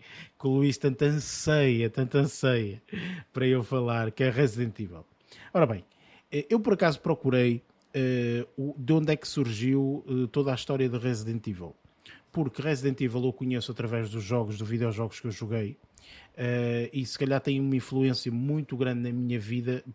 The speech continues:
devido a este, este, a este fator. Eh, toda a gente sabe que, portanto, há uma corporação que se chama Umbrella, que mexe com tudo e mais alguma coisa, com D N A, com isto e com aquilo outro, e que cria, eh,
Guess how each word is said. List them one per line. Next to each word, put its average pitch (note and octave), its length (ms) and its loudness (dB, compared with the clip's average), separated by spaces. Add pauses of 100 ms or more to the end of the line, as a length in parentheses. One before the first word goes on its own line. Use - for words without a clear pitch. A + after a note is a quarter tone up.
devido B2 420 -4
a B2+ 60 0
este, A#2+ 240 -4
este, A#2 380 -8
a A2+ 440 -8
este A#2 200 -8
fator. F#2 360 -12 (500)
Eh, A2+ 160 -6
toda C3+ 220 2
a B2 40 0
gente B2 240 -4
sabe C3 500 0
que, - 120 -10
portanto, A2+ 380 -6
há A2 60 -2
uma A2 180 -6
corporação B2+ 760 -4
que - 100 -18
se - 80 -12
chama A2 420 -6
Umbrella, B2 640 4
que A2+ 500 -8 (460)
mexe C3 480 0
com C3 180 -6
tudo B2+ 220 -2
e - 20 0
mais B2 260 0
alguma A#2+ 340 -2
coisa, B2+ 380 -2
com A#2+ 180 -8
D A#2 100 -4
N A2+ 240 -2
A, B2+ 180 2
com A2+ 240 -8
isto B2 240 -4
e A2+ 40 -10
com - 100 -12
aquilo A2+ 280 -8
outro, B2+ 280 -2
e A2 40 -4
que - 140 -20
cria, B2 480 -2 (400)
eh, G#2 1120 -6